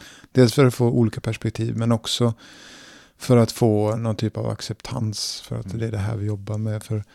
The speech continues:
Speaker 1: vet, får du något, ja, det här är våra mål, får du i knät lite grann,
Speaker 2: Mm.
Speaker 1: eh, och aldrig sett dem innan, så, så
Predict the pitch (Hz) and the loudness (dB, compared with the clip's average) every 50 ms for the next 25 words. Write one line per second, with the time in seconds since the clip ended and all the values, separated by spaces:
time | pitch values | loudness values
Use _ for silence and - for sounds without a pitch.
0 | - - - - _ _ _ _ _ _ - 117 104 - - 123 117 110 113 113 | -20 -20 -20 -20 _ _ _ _ _ _ -2 -2 -2 0 0 2 2 4 4 4
1 | 113 107 - - - - 123 117 113 110 113 127 123 123 120 120 117 113 110 110 | 4 2 0 -4 -8 -2 0 2 2 4 4 4 4 4 4 4 4 4 4 2
2 | 110 104 101 107 107 104 107 104 113 120 117 113 110 110 135 156 160 160 139 131 | 2 0 0 0 0 0 0 0 0 0 -2 -2 -6 -8 -12 -14 -14 -14 -12 -12
3 | 123 120 117 - 110 101 101 104 104 - - 113 117 117 - - 127 120 113 120 | -12 -10 -6 -6 -4 -4 -4 -4 -4 -4 -4 -4 -4 -6 -6 -8 -8 -6 -4 -4
4 | 120 120 123 127 - 104 98 - 120 110 110 110 110 110 110 113 113 110 110 110 | -4 -4 -6 -8 -8 -8 -8 -6 -8 -8 -8 -8 -8 -8 -10 -8 -6 -6 -4 -4
5 | 104 107 107 - 113 - - - 117 120 113 110 113 117 117 113 - - 120 113 | -4 -6 -6 -8 -10 -10 -8 -6 -6 -6 -6 -6 -8 -8 -10 -10 -8 -8 -6 -6
6 | 117 120 127 127 120 - | -6 -8 -10 -12 -14 -14